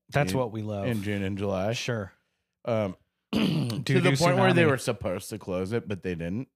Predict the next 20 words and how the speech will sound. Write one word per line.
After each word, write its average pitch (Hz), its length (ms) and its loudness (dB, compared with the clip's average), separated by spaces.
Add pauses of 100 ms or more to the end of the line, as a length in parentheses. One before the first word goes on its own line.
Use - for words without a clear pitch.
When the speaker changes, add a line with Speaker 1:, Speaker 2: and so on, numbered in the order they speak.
(100)
Speaker 1:
Mm-hmm. 127 280 -2 (560)
Speaker 2:
And 135 180 0
it's 123 140 -2
because 117 460 -2
the 107 100 -4
sewers 117 760 -2 (140)
overran 113 840 -6
because 98 320 -10
of 95 140 -8
all 92 120 -4
the 92 100 -4
r-, 87 260 -10
rain 92 340 -6
that 107 140 -6
happened 107 340 -6
in 107 100 -6
June 107 280 -6
and 107 120 -8
July. 104 320 -8 (180)
Speaker 1:
Yeah. 104 260 -6